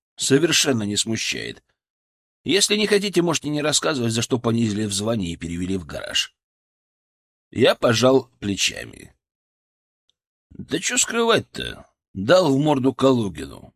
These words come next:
Мудак он конченый и мстительный. Понизили сразу на два звания и перевели с оперативной работы. Год уже катаюсь на этой старушке.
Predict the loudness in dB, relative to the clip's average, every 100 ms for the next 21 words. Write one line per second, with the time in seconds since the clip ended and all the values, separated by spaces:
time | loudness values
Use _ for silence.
0 | -8 -2 0 0 -4 -4 -8 -8 -6 -4
1 | -4 -6 -2 0 2 0 -2 -8 -8 -14
2 | -18 -20 _ _ _ _ _ _ _ _
3 | _ _ _ -2 0 0 0 0 0 0
4 | 0 2 2 2 2 -2 -2 -4 -6 -8
5 | -8 -10 -12 _ _ -10 -4 0 2 2
6 | 0 -2 -6 -4 -8 -6 -6 -6 -6 -10
7 | -12 -16 -16 -16 -18 _ _ _ _ _
8 | -8 -4 -2 -2 -2 -2 -2 0 -2 -2
9 | -4 -4 -4 -4 -2 -4 -6 -10 -14 -20
10 | _